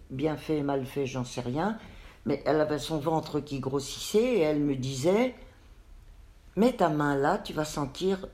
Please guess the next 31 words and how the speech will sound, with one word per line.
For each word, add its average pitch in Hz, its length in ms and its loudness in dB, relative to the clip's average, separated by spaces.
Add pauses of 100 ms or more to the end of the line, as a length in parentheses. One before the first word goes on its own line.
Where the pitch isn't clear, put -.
(220)
tu 160 100 -4
vas 143 100 -2
sentir 160 400 -2
le 185 140 4
bébé. » 165 480 2 (680)
Et 131 80 -6
puis 151 220 -2
à 135 60 4
un - 20 0
moment, 131 320 2
elle 180 140 0
m'a 143 120 0
dit : « 143 180 -6
Mais 147 100 -2
c'est 139 200 -4
pas 160 100 2
un 160 120 2
bébé, 147 320 0
c'est 151 220 -6
deux. » 190 320 0 (560)
Ton 160 120 -2
grand-père 160 720 4 (720)
a 156 80 2
écouté 160 800 2
avec 139 260 -2
son 131 440 -2
stéthoscope, - 1000 -6 (600)
stéthoscope - 1040 -2 (300)
sur 160 240 -4
mon 139 220 0
ventre 170 400 -2